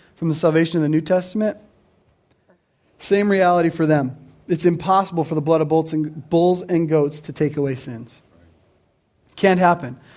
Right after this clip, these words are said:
So then, this was a covering for a time, but it was designed for a different purpose. Again, the de-, the designation of the Old Covenant was to point to the greater New Covenant that was to come. It was to point to Jesus.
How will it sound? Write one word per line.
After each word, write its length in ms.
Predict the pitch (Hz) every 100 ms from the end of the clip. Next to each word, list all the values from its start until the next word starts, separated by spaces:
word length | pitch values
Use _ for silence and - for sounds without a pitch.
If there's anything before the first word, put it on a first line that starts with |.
| - - _
So 240 | - 202 202
then, 400 | 202 185 175 160
this 240 | 220 214
was 140 | 196
a 100 | 175
covering 480 | 160 - 269 196 170
for 180 | 160 185
a 60 | 151
time, 460 | 240 254 180 165 - - - -
but 100 | 196
it 40 |
was 120 | 214 170
designed 520 | 196 180 220 277 269
for 140 | 208
a 40 | 170
different 320 | 165 165 156
purpose. 380 | 214 208 143 143
Again, 300 | 143 190 156
the 80 |
de-, 180 | 139 156
the 200 | 165 156
designation 640 | 156 190 214 196 185 185 185
of 160 | 165
the 80 | 151
Old 300 | 147 170 170
Covenant 420 | 175 156 135 139 - _ _ -
was 140 | -
to 80 | 151
point 320 | - 202 190
to 100 | 175
the 80 | 160
greater 540 | 143 147 165 165 156
New 200 | 147 165
Covenant 380 | 170 160 147 143
that 140 | -
was 140 | 139 127
to 120 | 127
come. 320 | - 123 117 - - - -
It 60 | 156
was 120 | 156
to 100 | 160
point 340 | - 202 208
to 80 | 190
Jesus. 600 | 135 143 123 113 101